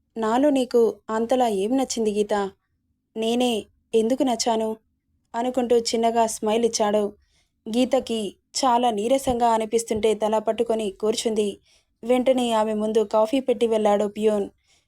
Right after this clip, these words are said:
"నేను అడగలేదుగా, కాఫీ ఎందుకిచ్చాడు?" అని ఆశ్చర్యంగా చూస్తోంది వెళ్ళిన అతన్ని. అబ్బా, కరెక్ట్ టైంకి తెచ్చాడని అనుకుంటూ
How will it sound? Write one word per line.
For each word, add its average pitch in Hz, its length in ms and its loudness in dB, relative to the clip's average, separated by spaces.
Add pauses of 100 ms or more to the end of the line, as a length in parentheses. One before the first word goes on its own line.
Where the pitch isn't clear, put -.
(220)
"నేను 247 320 0
అడగలేదుగా, 247 640 0 (320)
కాఫీ 214 280 2
ఎందుకిచ్చాడు?" 240 640 2 (420)
అని 247 200 0 (180)
ఆశ్చర్యంగా 233 600 0
చూస్తోంది 220 540 0 (480)
వెళ్ళిన 240 380 4
అతన్ని. 220 440 2 (600)
అబ్బా, 226 300 0 (360)
కరెక్ట్ 240 400 -2
టైంకి 262 400 0
తెచ్చాడని 233 640 0
అనుకుంటూ 220 440 0